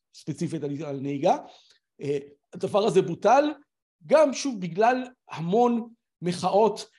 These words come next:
גם מצד נשים, אגב, צריך לומר, גם מצד גברים. זאת אומרת, הייתה הבנה בקרב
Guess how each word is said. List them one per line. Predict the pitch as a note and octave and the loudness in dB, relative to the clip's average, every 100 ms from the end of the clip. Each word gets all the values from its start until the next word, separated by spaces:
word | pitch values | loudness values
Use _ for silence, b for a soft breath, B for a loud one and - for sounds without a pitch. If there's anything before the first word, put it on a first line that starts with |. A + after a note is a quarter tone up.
| _ C#3+ | _ 0
גם | G3+ B3+ | 2 2
מצד | - A3 G3 | -2 -2 0
נשים, | F#3 A#3+ | -2 0
אגב, | G3+ A3 | 2 0
צריך | A3+ A3+ | -2 -4
לומר, | A3+ A3+ | -4 0
גם | A3 | 0
מצד | A3 A3 A3 | 0 -2 -2
גברים. | F3+ G3+ B3 A3 | -2 -2 0 -2
זאת | - - | -2 -8
אומרת, | E3+ D#3+ D#3+ | -6 -4 -6
הייתה | E3 F3 G#3 A#3+ A#3+ A#3 _ | -6 -4 -2 0 -4 -8 _
הבנה | C#3 D#3+ D#3+ G#3+ | -8 -4 2 2
בקרב | F#3+ F3+ G3 G#3 | 2 2 2 4